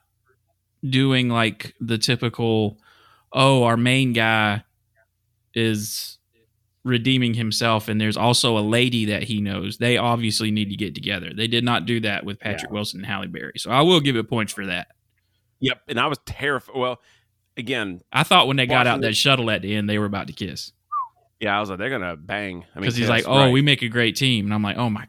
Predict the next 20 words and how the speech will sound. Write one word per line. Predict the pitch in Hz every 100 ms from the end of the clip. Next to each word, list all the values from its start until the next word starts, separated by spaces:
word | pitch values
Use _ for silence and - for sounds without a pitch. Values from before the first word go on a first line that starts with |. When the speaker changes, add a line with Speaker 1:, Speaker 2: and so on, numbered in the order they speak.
| -
Speaker 1:
God." | 92 98 107 113 113 110 _ -
<laughs> | 143 - _ _ - -
Speaker 2:
Yeah, | 101 85 -
I | 127 175
did | 117
not | 104 127
know | 127
where | 127
that | 131
was | 120 104
going, | 107 92 87 90 _
and | 98
I'm | 117 135
happy | 113 123 117
that | 101
we | 104 120
didn't | 107 95
see. | 95 90 76 - _ 117
Speaker 1:
Yeah. | 107 78
Speaker 2:
So. | 85